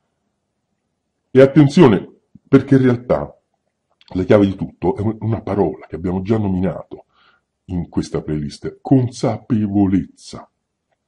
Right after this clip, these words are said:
La consapevolezza è pura presenza nel presente. E basta questa presenza per dissolvere ogni agitazione. E allora in realtà non dobbiamo andare da nessuna parte, non dobbiamo fare nulla per distruggere il nostro ego.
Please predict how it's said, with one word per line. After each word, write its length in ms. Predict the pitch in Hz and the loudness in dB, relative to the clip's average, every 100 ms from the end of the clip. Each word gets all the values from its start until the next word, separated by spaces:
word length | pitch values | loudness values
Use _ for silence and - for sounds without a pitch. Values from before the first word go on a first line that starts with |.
| _ _ - | _ _ -10
La 120 | 87 | -8
consapevolezza 800 | - 117 - 104 101 87 - 92 | -2 0 0 0 2 0 -2 -8
è 100 | 98 | -8
pura 380 | - - 135 127 | -12 -6 -4 -4
presenza 640 | - 107 135 127 - 117 - _ - | -6 -2 0 0 -6 -10 -10 _ -6
nel 240 | 123 151 | 2 2
presente. 720 | 156 127 - - - - - _ _ _ _ _ _ _ _ _ _ _ _ _ | 0 -4 -4 -6 -10 -20 -20 _ _ _ _ _ _ _ _ _ _ _ _ _
E 100 | - | -6
basta 380 | 117 151 147 117 | 4 6 6 4
questa 340 | 110 131 123 110 | 4 4 4 2
presenza 600 | - 113 165 175 170 143 | 2 2 4 2 4 2
per 140 | 123 | 4
dissolvere 540 | 117 - 151 131 127 123 | 0 2 4 6 4 4
ogni 240 | 165 151 | 4 4
agitazione. 720 | 135 131 135 127 - 95 - _ - _ _ _ _ _ _ _ _ _ - | 0 -2 -4 -4 -4 -4 -4 _ -20 _ _ _ _ _ _ _ _ _ -4
E 60 | 143 | 2
allora 200 | 151 113 | 4 4
in 60 | |
realtà 280 | 117 123 - | 2 2 -4
non 100 | 80 | -6
dobbiamo 400 | 92 104 110 107 | -6 -2 -2 -2
andare 440 | - 120 120 107 101 | -4 -2 -2 -2 -4
da 180 | 107 104 | -4 -4
nessuna 420 | 104 - 135 90 | -4 -8 -6 -4
parte, 500 | 85 71 _ _ _ _ | -6 -8 _ _ _ _
non 120 | 117 | -4
dobbiamo 380 | 117 117 131 123 | -2 2 2 2
fare 340 | 127 117 110 - | 2 2 2 -2
nulla 400 | 131 113 82 73 | 2 2 0 -8
per 180 | - 87 | -6 -6
distruggere 600 | 90 - 101 92 95 82 | -6 -8 -8 -4 -4 -4
il 120 | - | -8
nostro 480 | 87 82 - 80 - | -6 -6 -8 -10 -10
ego. 500 | - 76 - - - | -10 -14 -16 -20 -20